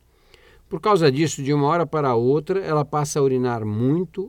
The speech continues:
a beber muita água, a sentir-se mal e percebe que a visão fica turva. Além disso, emagrece rapidamente. Diante de tais sintomas, os pais devem encaminhar a criança para um médico, sem demora.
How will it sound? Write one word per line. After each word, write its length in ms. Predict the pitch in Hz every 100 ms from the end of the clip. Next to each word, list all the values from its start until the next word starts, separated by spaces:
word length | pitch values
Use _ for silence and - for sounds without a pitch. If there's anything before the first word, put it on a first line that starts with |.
| -
a 80 | 135
beber 360 | 143 131 135
muita 420 | 123 165 196 170
água, 640 | 117 110 120 139 151 170 147 - - -
a 80 | 127
sentir-se 580 | 175 170 190 175 - 190
mal 560 | 120 135 160 196 190 _ _ _ -
e 80 | 151
percebe 540 | 196 160 - 147 147
que 100 | 147
a 60 | 139
visão 400 | 143 113 127 131
fica 340 | - 147 123 _ -
turva. 480 | 156 120 87 69 - _ _ _ _ _ -
Além 260 | 117 143 143
disso, 320 | 113 123 -
emagrece 840 | 143 131 82 107 135 127 - 107
rapidamente. 1120 | 98 143 151 131 98 90 67 - _ - - _ _ _ _ _ _ -
Diante 380 | 123 175 147 127
de 140 | 104
tais 300 | - 156 143
sintomas, 680 | - 123 98 131 147 143 127
os 160 | 131 -
pais 340 | 139 143 113
devem 320 | 131 135 131
encaminhar 500 | 123 135 117 110 123
a 60 | 123
criança 420 | 120 113 127 -
para 240 | 127 120
um 60 | 113
médico, 680 | 104 117 123 98 95 - 87
sem 300 | - 165 175
demora. 480 | 151 107 90 -